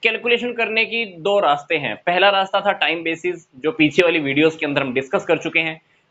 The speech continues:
अब हमको इस video के अंदर profit की calculation करनी है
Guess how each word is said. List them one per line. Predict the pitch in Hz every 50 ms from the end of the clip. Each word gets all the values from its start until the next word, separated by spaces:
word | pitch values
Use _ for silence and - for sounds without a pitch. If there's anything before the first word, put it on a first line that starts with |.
| -
अब | - 233 226 247
हमको | 233 220 208 214 220 214 233 233 233 233 -
इस | 247 240 - - 160
video | 151 165 170 196 208 202
के | 190
अंदर | 190 190 190 196 196 196
profit | 202 - _ _ - 180 175 - 196 208 196 -
की | 220 214
calculation | 214 - - 160 151 151 - 170 160 165 160 175 190 190 190 - - _ -
करनी | 143 131 135 151 160 170
है | 175 180 175 180 175